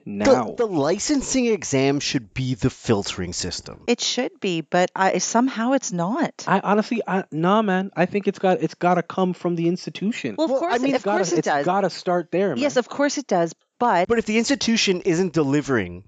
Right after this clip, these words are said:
Speaker 1: and the student isn't getting the information that they
Speaker 2: Then,
Speaker 1: should be
Speaker 2: then,
Speaker 1: getting,
Speaker 2: then I agree with
Speaker 1: then
Speaker 2: you.
Speaker 1: they should be failing the licensing
Speaker 2: They,
Speaker 3: Well,
Speaker 1: exam.
Speaker 2: they
Speaker 3: this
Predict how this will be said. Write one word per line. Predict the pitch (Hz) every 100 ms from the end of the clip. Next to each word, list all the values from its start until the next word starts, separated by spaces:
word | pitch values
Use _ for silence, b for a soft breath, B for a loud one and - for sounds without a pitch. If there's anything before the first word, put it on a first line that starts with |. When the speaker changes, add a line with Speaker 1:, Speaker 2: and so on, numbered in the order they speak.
| -
Speaker 1:
and | 156 143
the | 139
student | - - 180 175
isn't | 175 143 156
getting | 135 135 139
the | 131
information | 135 127 131 131 131 131
that | 123 -
they | 120
Speaker 2:
Then, | 151
Speaker 1:
should | 151 120
be |
Speaker 2:
then, | 151
Speaker 1:
getting, | 165 147
Speaker 2:
then | 147
I | 143
agree | 131 147
with | 139
Speaker 1:
then | 202
Speaker 2:
you. | 202
Speaker 1:
they |
should | 208 226
be | 226
failing | 254 247 262
the | 247
licensing | 277 311 311 294
Speaker 2:
They, | 190
Speaker 3:
Well, | 147
Speaker 1:
exam. | 262
Speaker 2:
they |
Speaker 3:
this | 269